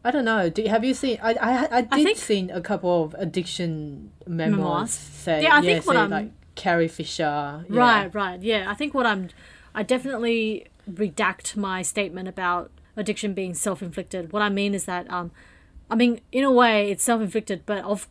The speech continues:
Speaker 2: obviously the causes for, or the reason for that, um,
Speaker 1: Mm-hmm.
Speaker 2: for those things are beyond that person's, um, choice, I suppose. Yes, a
Speaker 1: Mm-hmm.
Speaker 2: lot of people t-, turn to addiction because of some external factor in their lives,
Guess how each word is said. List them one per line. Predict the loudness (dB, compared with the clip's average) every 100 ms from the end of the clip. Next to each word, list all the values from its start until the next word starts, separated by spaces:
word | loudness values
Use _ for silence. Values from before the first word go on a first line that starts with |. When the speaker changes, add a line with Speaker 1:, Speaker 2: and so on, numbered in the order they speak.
| -2
Speaker 2:
obviously | 2 2 2 -2
the | -4
causes | -2 2 2 2 -6 -8
for, | -6 -4 -4 -4
or | -4
the | -4
reason | 0 2 2 0
for | -4 -4
that, | -2 -2 -6 -20 -20 _ -20 -20 -6
um, | -4 -2 -2
Speaker 1:
Mm-hmm. | -4 -8 -6
Speaker 2:
for | -2
those | 0 0 0
things | -2 -2 -2
are | -4
beyond | -2 2 2 2 0 -2
that | -4 -6
person's, | -6 -6 -6 -6 -6 -4 -4 -4
um, | -8 -8 -10 -14 -16 -18 _ -12
choice, | -4 -2 -2 -4 -6
I | -8
suppose. | -10 -10 -12 -12 -4
Yes, | 2 2 2
a | 0
Speaker 1:
Mm-hmm. | 0
Speaker 2:
lot | 0
of | -2
people | -6 -6 -8 -8
t-, | -12 -20 -20 -14
turn | -4 -2 -2
to | -4
addiction | -8 -8 -10 -10 -10 -14 -20 -20 -20 _
because | -4 -2 -4
of | -6
some | -4 -4 -4
external | -6 -4 -4 -4
factor | -6 -8 -6 -8
in |
their | -6 -6
lives, | -4 -4 -4 -8 -12